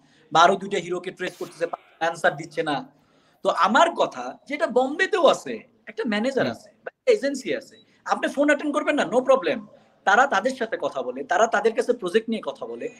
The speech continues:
Speaker 1: বলে তারা এটাকে শর্ট আউট করে। তো একটা নতুন ছেলে যার ধরেন প্রোফাইল নাই, সে কি তাহলে একটা বড় আর্টিস্ট নিয়ে কাজ করতে পারবে না?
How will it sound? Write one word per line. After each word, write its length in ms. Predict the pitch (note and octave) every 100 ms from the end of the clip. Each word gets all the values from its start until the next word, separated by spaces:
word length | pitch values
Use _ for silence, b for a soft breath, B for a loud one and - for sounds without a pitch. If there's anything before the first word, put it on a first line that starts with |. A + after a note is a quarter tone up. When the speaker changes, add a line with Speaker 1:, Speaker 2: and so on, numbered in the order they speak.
| B -
Speaker 1:
বলে 180 | G3+ C#4+
তারা 180 | C#4 C4
এটাকে 200 | B3+ A#3+
শর্ট 200 | A3+ F#3+
আউট 200 | F3 F3
করে। 180 | B2+ G#2+ _ b b -
তো 80 |
একটা 220 | G3+ G3+ C4+
নতুন 340 | A#3+ B3 C#4+
ছেলে 300 | B3+ F3 C3
যার 220 | D#3 E3
ধরেন 200 | F#3+ A3
প্রোফাইল 480 | G#3 G#3+ G#3+ B3 A3
নাই, 160 | C#3 A#2
সে 140 | G3
কি 100 | A3
তাহলে 160 | A3 A#3
একটা 120 | A#3
বড় 200 | G#3+ G#3+
আর্টিস্ট 240 | G3+ A3+
নিয়ে 140 | - A3+
কাজ 80 |
করতে 260 | - - -
পারবে 180 | -
না? 100 | A#3+